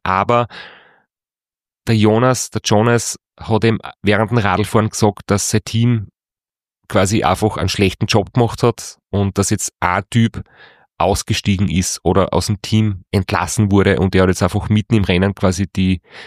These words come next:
das Team verlassen. Jetzt sind's eine Person weniger, jetzt geht's wieder besser und da dürft's richtig gekocht haben. Und das ist auch immer wieder etwas, was man unterschätzt, dass es einfach von der Stimmung, vom Teamgeist her ziemlich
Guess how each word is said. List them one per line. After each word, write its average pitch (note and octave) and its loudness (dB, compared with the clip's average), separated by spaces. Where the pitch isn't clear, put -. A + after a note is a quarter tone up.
das - -6
Team G#2 0
verlassen. A2+ 0
Jetzt F#2 0
sind's G2+ 0
eine F2+ 0
Person G2+ 0
weniger, B2 2
jetzt - -6
geht's G2+ 0
wieder A2 2
besser G#2+ 0
und G#2 0
da - 0
dürft's - -2
richtig - -4
gekocht - -2
haben. G2 0
Und F#2+ -4
das G2 2
ist A2+ -4
auch A2 2
immer A2 2
wieder G#2 2
etwas, - -2
was G2+ -2
man G#2 2
unterschätzt, G2 0
dass G2+ 0
es F#2+ -2
einfach - -2
von F#2 -2
der E2+ -2
Stimmung, B2+ 0
vom F#2+ -2
Teamgeist A2+ -2
her G#2 2
ziemlich A2 0